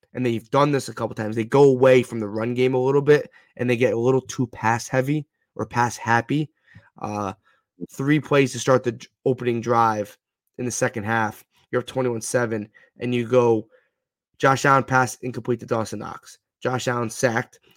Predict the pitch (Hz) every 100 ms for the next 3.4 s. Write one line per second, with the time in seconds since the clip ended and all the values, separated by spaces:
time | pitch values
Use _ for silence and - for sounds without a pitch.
0 | _ - 120 113 117 117 113 113 _ _
1 | - 107 113 - - _ - 120 113 113
2 | 110 110 107 - - 113 110 117 113 107
3 | 113 113 110